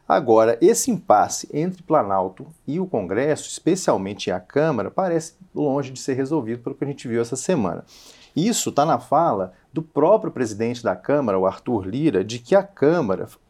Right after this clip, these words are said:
palavras dele, né, não vai mais pautar matérias de interesse do Executivo se a relação, se essa articulação não melhorar. E há outras M Ps, por exemplo, aguardando aí a deliberação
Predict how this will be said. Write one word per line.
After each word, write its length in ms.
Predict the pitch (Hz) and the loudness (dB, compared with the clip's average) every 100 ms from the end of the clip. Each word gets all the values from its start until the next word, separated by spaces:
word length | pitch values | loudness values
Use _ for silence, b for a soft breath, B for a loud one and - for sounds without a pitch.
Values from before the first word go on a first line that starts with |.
| _ | _
palavras 400 | - 104 104 110 | 0 2 0 -2
dele, 220 | 107 92 98 | -6 -6 -4
né, 160 | 107 | -4
não 260 | 127 151 196 | -2 0 4
vai 200 | 156 143 | 4 4
mais 260 | 107 127 | 0 -2
pautar 580 | - 165 151 - 110 - b b b | 0 0 2 2 2 0 b b b
matérias 560 | 156 160 117 113 110 | -4 0 0 2 0
de 120 | 104 127 | -4 -4
interesse 480 | 139 104 104 98 | -2 0 -2 -4
do 160 | 104 135 | -2 0
Executivo 680 | 165 165 165 - 139 151 180 B B | 2 0 -4 -4 0 0 -2 B B
se 320 | - - 185 | -8 -4 0
a 40 | 196 | 2
relação, 580 | 190 147 - - 135 | 4 2 0 -4 -4
se 120 | 120 123 | -2 -4
essa 200 | 120 131 | -2 -4
articulação 600 | - 156 131 - 135 147 b b - | -2 2 2 0 -6 -8 b b -8
não 380 | 120 123 143 - | -2 0 -2 -4
melhorar. 680 | 123 135 143 156 92 76 - b b - | -2 -2 2 2 2 0 -6 b b -6
E 140 | 233 | 0
há 240 | 151 151 - | 2 2 0
outras 520 | 147 185 247 170 120 | 2 2 2 0 0
M 180 | 120 104 | 0 -4
Ps, 360 | 95 123 151 147 | 0 2 2 0
por 200 | 120 104 | -2 0
exemplo, 440 | 95 113 156 160 | 0 -2 -2 -2
aguardando 680 | 135 214 160 120 165 196 113 | 0 0 0 0 2 2 0
aí 80 | 104 | 0
a 20 | |
deliberação 680 | 104 104 101 101 - 113 | -2 -2 0 0 -2 -6